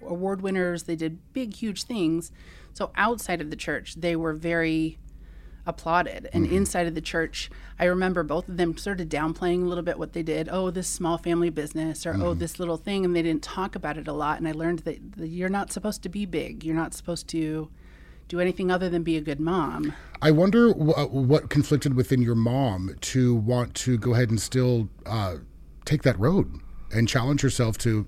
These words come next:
Speaker 2: be a powerful businesswoman instead of following the rules of
Speaker 1: Yeah.
Speaker 2: religion. I mean, 'cause you followed the rules of religion.
Speaker 1: Oh, to a T.
Speaker 2: Right.
Speaker 1: For a good chunk of my life, yeah.
Speaker 2: Did your mother resent you for that?
Speaker 1: I think it was hard for us
Speaker 2: Mm-hmm.
Speaker 1: a little bit when I was in my twenties and I was having children, because as she was starting to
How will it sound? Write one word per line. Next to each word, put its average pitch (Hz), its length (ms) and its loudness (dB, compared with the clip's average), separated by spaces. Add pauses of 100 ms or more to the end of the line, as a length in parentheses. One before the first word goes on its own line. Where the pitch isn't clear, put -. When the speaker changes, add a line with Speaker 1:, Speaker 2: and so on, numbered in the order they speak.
Speaker 2:
be 113 140 4
a 110 100 4
powerful 117 460 0
businesswoman 113 600 2
instead 107 360 2
of 131 160 4
following 104 460 0
the 120 80 0
rules 123 360 4
of 101 120 -2
Speaker 1:
Yeah. 120 60 2
Speaker 2:
religion. 123 480 0 (220)
I 147 100 6
mean, 170 100 10
'cause 139 200 8
you 185 280 10
followed 135 280 6
the 180 80 6
rules 110 280 4
of 127 100 0
religion. 165 400 2 (140)
Speaker 1:
Oh, 220 160 6
to 226 200 -2
a 196 60 2
T. - 540 -6
Speaker 2:
Right. - 380 6
Speaker 1:
For 185 180 4
a 170 60 2
good 202 360 0
chunk 190 240 -4
of 165 80 -4
my 151 140 2
life, 110 320 -8
yeah. 165 80 4
Speaker 2:
Did 127 100 6
your 151 100 10
mother 160 220 10
resent 120 300 6
you 135 100 4
for 170 80 2
that? 190 220 4 (400)
Speaker 1:
I 254 300 2
think - 200 -14
it 392 60 2
was 359 140 0
hard 208 420 6
for 220 200 2
us 196 200 2
Speaker 2:
Mm-hmm. 208 80 -2
Speaker 1:
a - 20 -2
little 196 180 -2
bit 190 200 0
when 180 80 0
I 175 60 2
was 170 120 -2
in 185 60 0
my 175 100 2
twenties 170 400 0
and 156 100 0
I 151 100 0
was 160 140 -2
having 165 260 -2
children, 165 360 -2
because 156 300 -6
as 147 80 -6
she - 240 -4
was 226 160 0
starting 175 320 -2
to 160 400 0